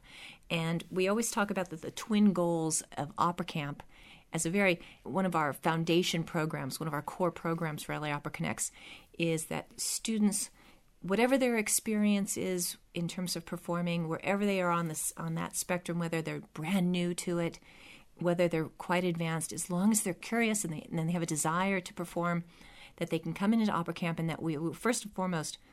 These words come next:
we will challenge them. We are going to stretch them. We are going to ex-, build their skills and take them the next several levels. So there's absolutely arts training. But just as important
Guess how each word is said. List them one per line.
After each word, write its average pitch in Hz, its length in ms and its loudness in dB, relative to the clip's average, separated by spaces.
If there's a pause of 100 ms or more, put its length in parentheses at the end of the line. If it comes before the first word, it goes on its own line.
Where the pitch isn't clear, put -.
(140)
we 165 240 2
will 160 240 0
challenge 139 600 -4
them. - 340 -8
We 180 220 0
are 170 80 2
going 135 260 -6
to 107 60 -10
stretch - 920 -2
them. 131 220 -4
We 170 200 0
are 160 140 0
going 151 300 -8
to 135 280 -6
ex-, - 280 -12 (220)
build 175 320 2
their 165 140 0
skills 151 540 -2
and 139 100 -4
take 175 260 -8
them 160 120 -4
the 147 100 -8
next 147 280 -6
several 135 340 -4
levels. - 460 -10 (380)
So - 120 -4
there's 185 200 -2 (120)
absolutely 190 720 -2 (360)
arts 170 300 -2
training. - 520 -6 (760)
But 180 260 0
just 220 440 0
as 330 100 0
important 285 760 -2